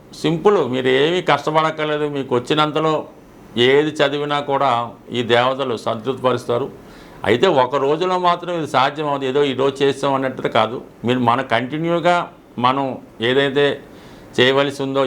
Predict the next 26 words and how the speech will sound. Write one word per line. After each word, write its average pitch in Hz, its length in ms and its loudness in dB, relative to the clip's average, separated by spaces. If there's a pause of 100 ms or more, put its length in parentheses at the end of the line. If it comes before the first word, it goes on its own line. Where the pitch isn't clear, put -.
(120)
ఏదైతే 131 280 2 (120)
పూజలో, 131 320 2 (140)
నిత్య 123 260 -4
కర్మలో, 131 360 2 (260)
నిత్య 120 260 -4
పూజలో 127 360 2
చేస్తూ 120 260 0 (100)
ఉంటే 135 180 -2 (800)
భగవంతుడు 175 560 2
సమయం 156 360 2
వచ్చినప్పుడల్లా 156 640 -2
మన 143 120 0 (100)
దాన్ని 135 300 0 (720)
యాక్టివేట్ 135 460 2
చేసి 135 260 0
మనల్ని 123 220 2
రక్షిస్తూ 120 420 -4
ఉంటాడు. 104 260 -6 (140)
మనం 117 240 0
బ్యాంకులో 127 360 2 (120)
ధనం 131 280 0
వేస్తే 131 300 -2 (800)
ఏ - 20 6 (100)
విధంగా 143 340 2 (300)
క్రెడిట్ 123 340 2
అవుతుందో 123 360 -2